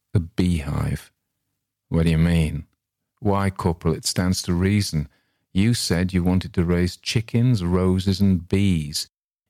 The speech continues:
You said you wanted to go south for turpentine. You accounted for egg yolks, oil of roses, and turpentine in Doctor Pear's formula. What would a man like you want with bees?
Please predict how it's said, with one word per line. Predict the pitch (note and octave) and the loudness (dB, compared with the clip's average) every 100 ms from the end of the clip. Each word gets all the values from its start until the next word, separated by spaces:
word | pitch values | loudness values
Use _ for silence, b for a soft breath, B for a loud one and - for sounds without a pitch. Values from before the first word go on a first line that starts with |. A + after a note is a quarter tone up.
| - | -2
You | F#2 A#2 | 2 2
said | - - E2+ F2 | 0 0 0 0
you | F2+ | 0
wanted | F2 F#2 - | 2 0 -2
to | F#2 | -4
go | F2+ | 0
south | F#2 - - G2+ G2+ - | 0 -2 -2 0 -2 -4
for | - | -10
turpentine. | - G#2 G2 E2 D2+ - D2+ D2 D#2+ - _ _ _ _ _ | -4 -2 0 -2 -4 -2 -4 -4 -8 -14 _ _ _ _ _
You | F2+ E2+ | 0 0
accounted | - F#2 F#2 - | 0 -2 -2 -2
for | - E2+ - | -6 -8 -2
egg | F#2+ F2+ | -2 0
yolks, | F2+ F2+ B2+ - - - - | 0 0 -2 -6 -12 -12 -6
oil | F2+ F#2 A2+ | 0 2 2
of | G#2 | 0
roses, | G2 D#2+ D#2 - E2+ | -2 -2 -2 -2 0
and | F#2 F2 | 0 0
turpentine | G2 G2 F#2 D#2+ - D#2 E2 | -2 -2 -2 -2 -2 0 2
in | E2 | 0
Doctor | F#2 - F2+ | -2 -4 -6
Pear's | - G2 F#2+ - | -4 -2 -2 -4
formula. | - A#2 A2+ G#2+ D#2+ D2+ E2 _ _ _ _ _ _ | -4 -2 2 2 0 -2 -6 _ _ _ _ _ _
What | C#3+ C3+ A#2+ | -2 0 0
would | B2 | 2
a | |
man | A#2+ A#2 A2+ A2 | 2 2 2 2
like | G#2+ G#2+ - | 2 0 0
you | F#2 G2 F#2 D#2+ | 2 4 4 2
want | D#2 E2 | 0 0
with | F2+ E2+ E2+ | 0 -2 -4
bees? | - F2+ E2+ D#2 D2+ - | 0 2 2 -2 -6 -10